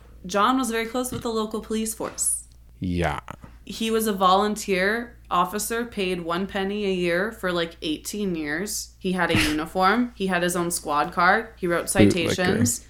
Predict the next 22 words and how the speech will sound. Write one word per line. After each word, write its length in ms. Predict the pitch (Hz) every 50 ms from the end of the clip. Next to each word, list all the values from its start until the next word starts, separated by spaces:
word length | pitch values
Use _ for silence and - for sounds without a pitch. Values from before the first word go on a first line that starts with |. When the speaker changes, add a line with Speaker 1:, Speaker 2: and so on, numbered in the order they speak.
| - - - - - -
Speaker 1:
He 120 | - 208
Speaker 2:
Gross. 80 | 202 -
Speaker 1:
provided 540 | - 196 185 185 185 185 185 185 180 175 175
monetary 560 | 165 160 156 165 180 185 180 196 190 180 175
support 640 | 175 - 175 170 - - 156 156 170 233 277 277 - - - - - -
and 160 | - 175 175 -
offered 380 | - 170 185 - 202 190 180
his 420 | 190 180 170 160 160 - - - - - - -
house, 580 | - - 175 160 170 190 214 - - - - - - - - - - - - - -
or 180 | 185 180 170 -
offered 400 | - 185 - 196 - 196 190 180
the 80 | 180 180
use 360 | 175 175 208 226 226 - -
of 280 | - - 180 185 180 185
his 180 | 190 180 180 180
farm 400 | - - 196 180 143 151 165 170
for 160 | - 170 170
shooting 480 | 175 - - - 262 277 233 202 160 165
practice 600 | - 160 156 170 - - 180 170 208 214 - - - -
and 180 | 196 226 285 262
hunting. 220 | 240 180 104 101
Speaker 2:
Yeah. 300 | 98 95 92 92 90